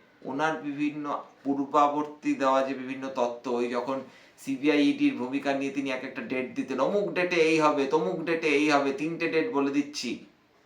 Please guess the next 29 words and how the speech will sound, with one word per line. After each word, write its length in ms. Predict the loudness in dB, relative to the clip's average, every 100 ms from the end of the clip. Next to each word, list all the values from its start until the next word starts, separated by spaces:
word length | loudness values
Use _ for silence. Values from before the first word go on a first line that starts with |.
| _
তাতে 520 | -6 -4 -2 -4 -4 -12 -20 -14
কি 100 | -14
ফলাফল 440 | -6 -2 0 0 -2
হয়েছিল 300 | -4 -4 -4
আমরা 140 | -4
সকলেই 400 | -6 -6 -4 -2
জানি। 340 | -2 -4 -8 -14 _ _ _ _ _
কোথাও 340 | -8 -2 -2
গিয়ে 360 | 0 -2 -2 -6 -20 _ _
ওই 180 | -4 -4
ডেটগুলোর 680 | -2 -4 -4 -4 2 2 2
ফলাফলের 500 | 0 0 2 0 0
মতোই 420 | 0 0 -2 -2 -6 _ _ _ _ -4
এই 300 | 0 0 -4 -18 -20 -20 _ _ 0
এক 260 | 0 0 -6
কোটি 280 | -6 -2 -4
কুড়ি 280 | -2 -2 0
লক্ষ, 400 | 0 -2 -6 0
এক 320 | 2 2 -2
কোটি 260 | -8 -4 0
বাংলাদেশি, 720 | 0 0 -4 -2 -2 -2 -4
এক 140 | -4 -6
কোটি 200 | -8 -6
কুড়ি 240 | -4 -4
লক্ষ 260 | -4 -4 -4
রোহিঙ্গার 500 | -4 -4 -4 -2 -4 -4
তত্ত্ব 640 | -8 -10 -4 -2 0 -4 -10 -20 _ _ _ _
ওই 200 | -6 -4
রকম 360 | -4 -4 -6